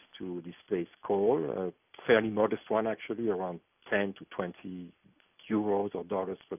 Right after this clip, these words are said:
ton, uh, to, so to displace coal and clean up, uh, power generation. That's quite true.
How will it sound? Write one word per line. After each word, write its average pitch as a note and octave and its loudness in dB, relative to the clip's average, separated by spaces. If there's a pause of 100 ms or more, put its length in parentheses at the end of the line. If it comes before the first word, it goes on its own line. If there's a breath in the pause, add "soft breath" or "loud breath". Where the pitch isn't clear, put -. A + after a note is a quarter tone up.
ton, A2 -4 (800 loud breath)
uh, F#2 -4 (240)
to, F2+ -8 (100)
so G2 0
to - -4
displace F#2+ 0 (120)
coal G#2 6
and F2+ -6
clean - -4
up, F#2+ -6 (180)
uh, F2+ -6 (120)
power F2+ 2
generation. F2 -6
That's A#2 2 (580)
quite G#2 4 (180)
true. A#2 2